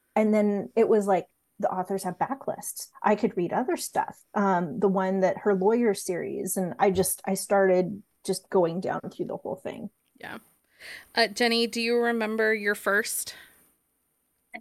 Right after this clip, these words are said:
Speaker 3: don't remember my first. I remember, like, I definitely had that period of time where, like, school took over and I was not reading for pleasure. Um, and then I remember, like, I got on the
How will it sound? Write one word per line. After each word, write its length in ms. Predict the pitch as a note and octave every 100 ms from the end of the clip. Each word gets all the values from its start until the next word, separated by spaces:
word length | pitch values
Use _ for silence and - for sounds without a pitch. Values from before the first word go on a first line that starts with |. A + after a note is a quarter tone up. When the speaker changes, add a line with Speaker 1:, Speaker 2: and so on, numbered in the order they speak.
| -
Speaker 3:
don't 400 | G3 G3 G3 - -
remember 460 | G#3 G3+ F#3 F3 F3+
my 220 | F3+ F3 E3+ _ _
first. 520 | E3+ D#3+ - - - -
I 100 | F#3
remember, 960 | F#3 - G#3 G3+ G3 G3 G3 F#3+ F#3+ F#3+
like, 320 | F3 E3+ E3+ - _ _ _ _ _ _ _ _ _ _
I 100 | A3+
definitely 340 | A3+ A3+ A#3 G#3
had 160 | G3+
that 220 | F3+ - -
period 340 | F#3+ F#3 F3+
of 180 | E3+ -
time 320 | F3 F3 F3
where, 200 | E3+ E3+
like, 320 | D#3+ D#3 -
school 420 | - - G3+ G3+
took 240 | F#3 G#3 G3
over 480 | F#3+ F#3 F#3 F3+ F3
and 100 | E3+
I 80 | E3
was 180 | D#3+ E3
not 220 | E3+ E3+
reading 300 | E3+ F3 E3+
for 140 | F3+
pleasure. 680 | - F#3 E3 F3+ E3+ F3 F3 _ _ _ _ _
Um, 480 | F#3 - - - G#3 - _ _
and 160 | G3 F#3
then 220 | F3+ F3+
I 60 | G#3+
remember, 420 | G#3 G#3 G3 G3
like, 260 | F3+ E3 - - _ _ _ -
I 760 | F#3 G3 G3 G3 G3+ G3+ G3+ -
got 180 | F#3+ F#3
on 180 | F#3+
the 100 | F3+